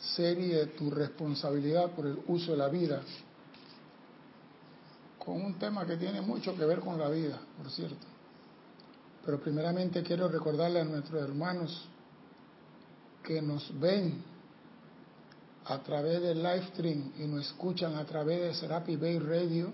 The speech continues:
quiero informarles que no estamos transmitiendo por YouTube,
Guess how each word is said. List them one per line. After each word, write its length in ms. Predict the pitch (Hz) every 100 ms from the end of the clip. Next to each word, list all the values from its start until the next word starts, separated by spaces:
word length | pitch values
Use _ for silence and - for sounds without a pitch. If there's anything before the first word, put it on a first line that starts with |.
| - - - - - - - - - -
quiero 240 | 170 170
informarles 800 | 180 170 165 156 165 185 180 185 185 - - - -
que 140 | 165
no 120 | 156 180
estamos 580 | 180 - 202 190 170 170
transmitiendo 760 | 156 147 151 - 185 185 170
por 280 | 156 185 180
YouTube, 420 | 165 165 175 233